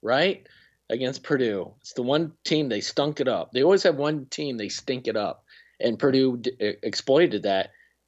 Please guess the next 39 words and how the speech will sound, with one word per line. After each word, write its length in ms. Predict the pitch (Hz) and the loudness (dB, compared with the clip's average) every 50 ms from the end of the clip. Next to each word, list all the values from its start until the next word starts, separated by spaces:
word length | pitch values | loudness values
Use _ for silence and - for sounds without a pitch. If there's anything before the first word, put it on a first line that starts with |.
| _ _ _ | _ _ _
But 140 | 120 120 127 | 2 2 4
I 140 | 117 120 117 | 2 2 0
said, 260 | - - 123 107 110 | 0 -2 -2 -2 -2
"You 140 | 117 117 123 | -4 -4 -4
know 160 | 131 131 139 | -2 -2 0
what? 320 | 143 143 147 147 - - _ _ _ _ _ _ _ _ _ _ _ _ _ _ - | 0 2 2 0 -2 -4 _ _ _ _ _ _ _ _ _ _ _ _ _ _ -14
Michigan 680 | - 117 143 151 151 - 160 143 143 143 139 135 123 120 | -6 -2 -2 -2 -2 -2 -4 -2 -2 -2 -4 -4 -4 -2
better 220 | 123 123 120 120 | 0 0 0 0
be 240 | 101 - - 120 101 | -2 -4 -6 -6 -6
careful 380 | - - 131 127 117 - 98 | 0 2 2 2 2 0 -6
because 280 | 85 - 107 98 90 - | -4 -4 -4 -4 -4 -2
Ohio 260 | 95 98 110 110 107 | -2 0 2 2 0
State 260 | - - - 107 101 | 0 -2 -4 -4 -4
can 140 | - - 98 | -6 -8 -8
come 180 | - - 107 104 | -6 -6 -4 -4
out 160 | 110 107 80 | -4 -4 -6
and 80 | 76 - | -4 -2
play 160 | - 107 98 | 0 0 0
their 100 | 95 87 | 0 0
best 240 | 85 101 95 - - | 0 -2 0 0 -2
game." 220 | 101 92 95 95 | -2 -4 -4 -6
And 180 | - 85 87 87 | -8 -8 -8 -4
man, 380 | 98 101 104 110 110 101 95 90 | -2 -2 0 0 0 -2 -2 0
did 200 | - 104 98 90 | 0 0 2 4
they 260 | 104 104 104 98 - - | 4 4 4 2 2 2
ever. 440 | 101 104 98 95 101 98 101 104 - | 2 2 2 2 2 0 0 -2 -4
And 160 | 90 90 98 | -6 -4 -4
you 80 | 123 139 | 0 2
gotta 200 | 147 110 101 98 | 2 2 2 2
give 240 | 92 104 101 87 - - _ _ _ - | 0 0 0 -2 -4 -10 _ _ _ -6
Ohio 280 | - 90 104 113 98 92 | -4 -2 0 0 0 -2
State 280 | - - 110 87 - - | -2 -2 -4 -4 -4 -6
props 380 | - - 98 95 95 - - | -4 -2 -2 -2 -2 -4 -8
and 160 | 98 87 80 80 | -8 -8 -8 -4
Urban 280 | - 95 104 98 98 | -4 -2 -2 -2 -2
Meyer 220 | 98 95 92 90 90 | -2 -4 -4 -4 -4
and 80 | 85 | -6
their 100 | 80 78 | -6 -8
staff 440 | 76 - - - 95 85 78 71 - | -8 -6 -2 0 2 2 2 0 -2